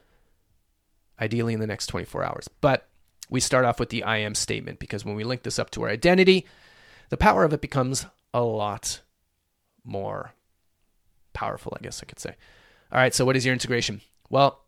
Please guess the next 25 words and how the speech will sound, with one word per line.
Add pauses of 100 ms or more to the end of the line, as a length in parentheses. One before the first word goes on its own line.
(140)
for
me,
the
I
am
statement (100)
inside (140)
of (440)
Purpose
Health
and
Fitness (400)
is (260)
always
going
to
be,
not
always, (100)
the
vast
majority
of
the
time,